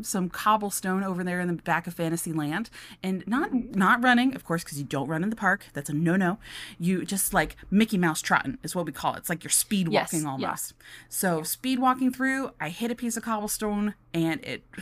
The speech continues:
Speaker 1: <laughs> that muscle in the bottom of my foot, it, like, I start feeling the tearing sensation. I'm like, "Absolutely not." So I had to go get my foot wrapped over at the Magic Kingdom First Aid, which they are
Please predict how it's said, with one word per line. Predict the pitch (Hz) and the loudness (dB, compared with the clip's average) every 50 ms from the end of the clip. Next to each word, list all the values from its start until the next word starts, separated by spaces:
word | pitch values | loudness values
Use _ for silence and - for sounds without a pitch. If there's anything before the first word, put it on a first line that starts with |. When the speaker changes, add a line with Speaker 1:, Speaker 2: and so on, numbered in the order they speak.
| - - | -4 -2
Speaker 1:
<laughs> | - 320 - - _ _ _ _ _ _ _ _ _ | -2 -2 -2 -4 _ _ _ _ _ _ _ _ _
that | - 170 160 165 | 6 6 6 6
muscle | 185 202 196 202 196 - 208 | 4 2 2 2 2 2 2
in | 202 196 | 2 2
the | 190 | 8
bottom | 190 190 190 190 190 | 8 10 10 10 8
of | |
my | 190 180 180 | 4 4 2
foot, | - - 185 175 170 - - - - - - - - - - _ _ - | 2 2 4 4 4 2 0 -8 -20 -20 -20 -20 -20 -20 -20 _ _ -4
it, | 202 - - _ - | -4 -4 -4 _ -6
like, | 190 196 196 185 175 | -2 0 0 2 2
I | 170 185 202 | 2 2 2
start | 185 - - - 214 220 - - | 0 -4 0 4 4 4 4 2
feeling | - 226 214 208 202 185 | -2 -2 -2 -2 -2 -2
the | 185 | -4
tearing | 185 - - 202 190 180 175 175 180 | -4 -6 -4 -2 0 2 2 2 0
sensation. | - 185 165 170 - 160 143 156 - - 170 165 | 0 -2 -4 -4 -4 -4 -4 -4 -4 -2 0 0
I'm | 175 175 | 0 0
like, | 147 151 - - _ _ _ _ _ _ - | -2 -6 -6 -12 _ _ _ _ _ _ -6
"Absolutely | 233 262 302 330 370 392 381 - - 311 302 320 339 359 349 - 262 254 | -4 -2 -2 -2 -2 -2 -4 -6 -8 -4 -2 0 2 2 2 4 4 4
not." | 302 320 330 339 339 339 392 415 - - - - - - - - - - - - | 4 4 4 2 2 0 -2 -6 -12 -20 -20 -20 -20 -20 -20 -20 -20 -20 -16 -10
So | - - 214 185 | -6 -2 0 2
I | - 185 | 2 2
had | 190 196 196 | 0 0 0
to | 190 190 | 0 0
go | 190 185 185 | 0 0 0
get | 180 - 190 - | 0 -2 -4 0
my | 165 170 165 165 165 160 170 196 - _ _ | 2 2 4 4 4 2 2 -2 -4 _ _
foot | - - - 277 262 | -10 -2 0 0 0
wrapped | 175 165 147 - - - - - - - - - - _ _ _ | 2 2 2 2 2 2 -2 -8 -14 -18 -18 -20 -20 _ _ _
over | 185 180 175 170 190 185 - - | 0 0 0 0 0 -2 0 0
at | 180 170 165 165 175 - | 2 2 2 2 2 0
the | - 180 175 175 165 - - - - - 170 | -2 -2 -2 -2 -2 -4 -10 -14 -6 0 2
Magic | 170 170 165 165 185 - | 2 2 2 2 -2 -2
Kingdom | 196 170 160 156 151 156 | 0 0 2 2 0 -2
First | - - 147 147 147 - - | -2 -4 -4 -4 -4 -4 -4
Aid, | 151 143 143 147 151 | -4 -2 -2 -2 -2
which | 160 160 165 - - - | -4 -4 -6 -6 -10 -8
they | 196 190 202 | -6 -4 -4
are | 208 202 214 226 | -4 -4 -6 -8